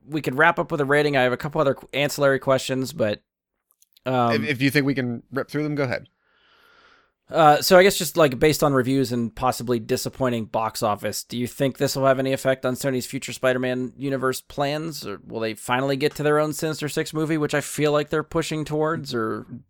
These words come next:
Speaker 2: They're, they're gonna keep going. No, we've, it's been five or six years. Every time we talk about this,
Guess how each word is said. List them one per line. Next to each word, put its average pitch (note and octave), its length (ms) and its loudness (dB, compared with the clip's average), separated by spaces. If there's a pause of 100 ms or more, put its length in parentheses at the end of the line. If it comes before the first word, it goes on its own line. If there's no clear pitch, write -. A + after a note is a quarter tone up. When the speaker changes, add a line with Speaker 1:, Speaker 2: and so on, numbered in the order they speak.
Speaker 2:
They're, C3 260 2
they're B2+ 260 0
gonna A#2 220 -2
keep A2 300 -10
going. F2 540 -8
No, G2 160 -6
we've, G#2+ 340 -6 (160)
it's A2 200 -8
been A2+ 220 -2
five A#2 400 -2
or A#2 60 -4
six - 340 -8
years. F2 400 -10
Every A#2 380 -4
time A#2 260 -6
we A#2 80 -6
talk F#2 260 -8
about F2+ 360 -6
this, F2+ 360 -6